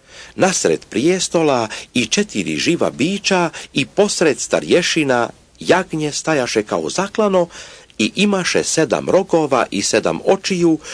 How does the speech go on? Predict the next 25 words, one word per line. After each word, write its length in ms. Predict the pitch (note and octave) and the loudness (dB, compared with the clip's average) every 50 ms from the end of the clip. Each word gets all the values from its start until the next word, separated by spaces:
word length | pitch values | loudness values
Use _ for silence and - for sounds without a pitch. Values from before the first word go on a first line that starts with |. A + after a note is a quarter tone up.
| - - | -16 -6
koje 220 | - - A#2 G#2+ F#2+ | 0 2 2 4 2
su 140 | - - F2+ | 0 -2 -4
sedam 520 | - - F#3+ G3 - - D#3 C#3+ A#2+ G2+ | -2 -2 -2 -2 0 0 -2 -2 -2 -2
duhova 420 | F2+ C3 C3+ - - G2+ D#3 D#3 | 0 0 0 2 2 0 0 0
Božjih 580 | D3+ - C#3+ E3 E3 - - C#3+ C#3 C#3+ - - - - | 0 2 2 2 2 0 -4 -6 -6 -8 -10 -12 -6 0
poslanih 560 | - A#2 A2 - - A#2 A2+ A2 A2 - - | 0 0 0 0 -4 -4 -4 -6 -8 -10 -6
po 100 | - D#2 | -6 -6
svemu 320 | D2+ - D#2 D#2 E2+ E2+ E2 | -4 -4 -4 -4 -4 -4 -6
svijetu. 500 | - - D2+ D2+ D2+ D#2 D2+ - F2+ F2 - - - - _ _ _ _ _ _ _ _ _ _ _ _ _ _ _ _ - - - - - | -6 -4 -2 -2 -2 -2 -2 -2 -4 -6 -6 -10 -20 -20 _ _ _ _ _ _ _ _ _ _ _ _ _ _ _ _ -18 -16 -16 -6 -2
I 120 | F3+ F3+ | 0 0
dođe 500 | D3 C#3 G#3+ G#3 G#3 G3 - G3 F3+ E3 - - | 4 4 4 4 4 2 2 2 2 2 0 -2
i 140 | A2 A2 - | -4 -6 -4
uze 300 | - G3+ G#3 F3 - A#2+ | 0 0 0 2 2 2
knjigu 560 | - - - C#3+ G3 G#3 D#3+ - E3+ D#3+ C#3 - - | 0 0 -2 0 0 0 0 0 0 0 0 -2 -2
iz 220 | A2 A2 G2 - | -4 -4 -2 0
desnice 600 | - C#3 E3 D#3+ - - E3 D#3+ D3+ C#3+ - - - - | 0 0 0 0 -2 -4 -4 -4 -4 -2 -2 -2 0 2
onoga 340 | - A#2 G#2 G2+ E2+ E2+ D#2+ | 2 2 2 2 0 -2 -4
što 200 | - - D#2 D2 | -4 -6 -6 -6
sjeđaše 460 | - - G#2+ A2 - F#2+ - - G2+ | -2 0 0 0 0 -2 -4 -4 -4
na 80 | F#2+ | -4
prijestolu. 580 | F2+ - F2+ E2+ E2 E2 D#2 - - D#2 C#2+ C2 - - _ - _ _ _ _ - - - - - - - | -4 -2 -2 -2 0 -2 -2 -2 -4 -4 -6 -6 -10 -14 _ -20 _ _ _ _ -20 -20 -18 -18 -16 -10 -6
I 100 | - - | -4 -2
kad 220 | - - - - - | 0 0 -2 -2 -2
uzme 360 | - A#3 A#3+ G#3 - C3+ F2 D2+ | 0 0 0 2 2 0 0 0
knjigu, 400 | - - F2 E2+ D#2 - - | 0 -2 -2 -2 -2 -4 -6